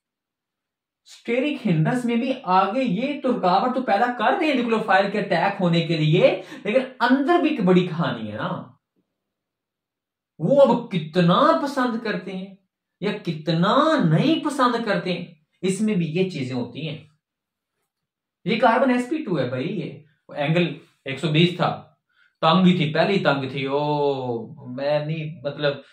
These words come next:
दूर रहो, दूर रहो। अब वो अटैक करने वाला आ गया है, आओ करो attack, ना करो, ना करो, खबरदार ना करो।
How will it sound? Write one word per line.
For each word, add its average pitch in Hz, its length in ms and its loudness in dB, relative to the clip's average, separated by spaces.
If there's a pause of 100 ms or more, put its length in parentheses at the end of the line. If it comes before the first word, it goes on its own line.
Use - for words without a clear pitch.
(600)
दूर 180 260 4
रहो, 160 280 2
दूर 180 300 0
रहो। 151 520 0 (840)
अब 165 120 2
वो 208 100 6
अटैक 208 360 4
करने 196 240 2
वाला 170 200 4
आ 147 140 6
गया 120 180 0
है, - 240 -10 (100)
आओ 147 240 2
करो 127 200 -2
attack, 107 400 -6 (920)
ना 139 260 0
करो, 110 200 -6
ना 147 200 2
करो, 131 160 -2
खबरदार 151 460 2
ना 165 200 2
करो। - 420 -2